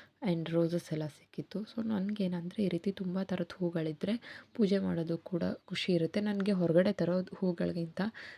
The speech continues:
ಈ ರೀತಿ, ಆ, ಸಿಗ್ತಾವಲ್ಲ ಹೂಗಳು, ನನ್ಗೆ ದಾಸವಾಳ ಹೂಗಳಂದ್ರೇನೆ ತುಂಬಾ ಇಷ್ಟ ಪೂಜೆ ಮಾಡ್ಲಿಕ್ಕೆ ಅಂತ. ಆ, ಇನ್ನೊಂದು ಬೇಬಿ ಫುಡ್ ರೆಸಿಪಿ ತೋರಿಸ್ತಾ ಇದ್ದೀನಿ. ಇದಕ್ಕೆ ಸ್ವಲ್ಪ ಗೋಧಿ ಹಿಟ್ಟು ಮತ್ತೆ ಅಕ್ಕಿ ಹಿಟ್ಟು ಹಾಕಿದ್ದೀನಿ.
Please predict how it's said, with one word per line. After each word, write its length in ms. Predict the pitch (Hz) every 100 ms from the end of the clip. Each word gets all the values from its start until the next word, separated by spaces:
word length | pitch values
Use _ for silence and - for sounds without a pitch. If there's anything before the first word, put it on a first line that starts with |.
| - 220
ಈ 80 |
ರೀತಿ, 400 | 208 208 - 214 - - _ 202
ಆ, 140 | 185
ಸಿಗ್ತಾವಲ್ಲ 540 | 170 - - 170 170 170
ಹೂಗಳು, 420 | 190 175 175 196
ನನ್ಗೆ 340 | 180 180 190
ದಾಸವಾಳ 400 | 170 151 - 170
ಹೂಗಳಂದ್ರೇನೆ 760 | 165 165 160 160 160 165 175 196
ತುಂಬಾ 260 | 165 156
ಇಷ್ಟ 220 | 151 -
ಪೂಜೆ 320 | 156 - 156 160
ಮಾಡ್ಲಿಕ್ಕೆ 460 | 165 160 147 - 156
ಅಂತ. 240 | 147 - 190 - - - - _ -
ಆ, 40 | 196 196 190 - _ _ _ _ _ -
ಇನ್ನೊಂದು 280 | 196 202 202
ಬೇಬಿ 280 | 180 170
ಫುಡ್ 240 | 170 180 -
ರೆಸಿಪಿ 480 | 175 - - 170 175
ತೋರಿಸ್ತಾ 560 | 175 165 156 - 160
ಇದ್ದೀನಿ. 340 | 160 160 175 220 - - _ -
ಇದಕ್ಕೆ 360 | 196 185 -
ಸ್ವಲ್ಪ 360 | 208 190 175 180
ಗೋಧಿ 400 | 180 180 175 180 -
ಹಿಟ್ಟು 260 | 185 196
ಮತ್ತೆ 280 | 190 175 170
ಅಕ್ಕಿ 240 | 160 -
ಹಿಟ್ಟು 200 | 156 -
ಹಾಕಿದ್ದೀನಿ. 580 | 156 - - 165 196 285